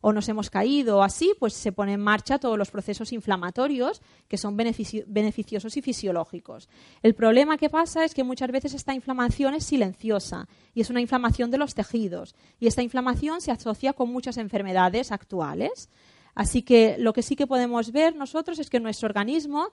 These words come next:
tenemos sustancias proinflamatorias y sustancias antiinflamatorias.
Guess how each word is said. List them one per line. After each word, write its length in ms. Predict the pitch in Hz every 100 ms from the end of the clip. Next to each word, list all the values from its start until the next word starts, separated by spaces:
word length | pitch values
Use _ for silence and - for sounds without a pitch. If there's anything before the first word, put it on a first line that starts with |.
| _ _
tenemos 300 | 247 233 240
sustancias 640 | - 240 247 240 214 190 -
proinflamatorias 1300 | - 269 254 240 220 208 220 320 339 320 403 -
y 80 | -
sustancias 640 | 233 - 220 226 285 285 -
antiinflamatorias. 1300 | 240 233 214 196 180 185 180 170 - 202 269 494